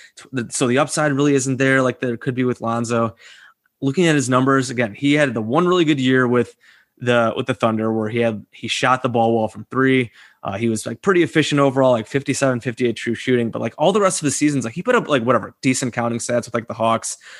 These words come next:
uh, and with the Lakers last year, but the efficiency just not there, below average for his career almost every season. The shooting has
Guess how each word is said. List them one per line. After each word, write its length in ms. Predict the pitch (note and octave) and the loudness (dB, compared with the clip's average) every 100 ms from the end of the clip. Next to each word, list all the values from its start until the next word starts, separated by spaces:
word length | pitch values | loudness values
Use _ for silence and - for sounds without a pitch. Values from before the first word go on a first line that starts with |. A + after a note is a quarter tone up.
| - - _ - | -20 -20 _ -4
uh, 320 | A2+ A2 G#2 - | 2 2 0 -4
and 160 | B2 B2 | -2 0
with 80 | A#2+ | 2
the 80 | A#2+ | 2
Lakers 320 | A#2+ A2+ A2 | 2 0 -2
last 200 | A#2 - | -2 0
year, 60 | |
but 220 | B2+ A#2+ C3 | 0 0 -2
the 60 | |
efficiency 500 | A#2 E3+ F3 D3 - | -2 -2 -2 -4 -4
just 180 | G#2 - | -8 -4
not 260 | B2 C#3+ - | 0 -2 -2
there, 220 | A2+ A#2+ | -2 -2
below 380 | A#2 A#2 C3 E3 | -2 2 2 2
average 420 | A#2+ A#2 B2+ - | 2 2 0 -2
for 160 | - | 0
his 140 | C3 C3+ | 0 -2
career 340 | - A2 A#2+ | -4 -2 0
almost 400 | D3 A#2 A2+ A2+ | 0 -2 -4 -6
every 220 | B2 C3 | -4 -2
season. 480 | C#3+ A2+ A2+ B2+ C3+ - - - | -2 -4 -2 -2 -2 -4 -20 -8
The 60 | |
shooting 420 | - - C#3+ D#3+ D#3 | -4 0 2 2 2
has 220 | C3+ | 0